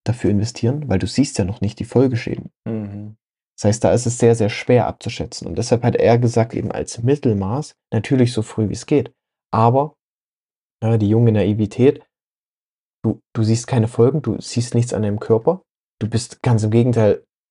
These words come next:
Speaker 1: zwanzig, dreißig, du kommst in die beste, in die be-, in deinen besten körperlichen Zustand
Speaker 2: Mhm.
Speaker 1: jemals. Aber er hat gesagt, so Mitte vierzig,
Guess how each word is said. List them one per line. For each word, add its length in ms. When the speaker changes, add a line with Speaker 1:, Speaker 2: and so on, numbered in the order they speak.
Speaker 1:
zwanzig, 600
dreißig, 560
du 180
kommst 280
in 80
die 100
beste, 640
in 80
die 80
be-, 120
in 200
deinen 360
besten 680
körperlichen 520
Zustand 580
Speaker 2:
Mhm. 180
Speaker 1:
jemals. 480
Aber 120
er 60
hat 80
gesagt, 280
so 320
Mitte 220
vierzig, 800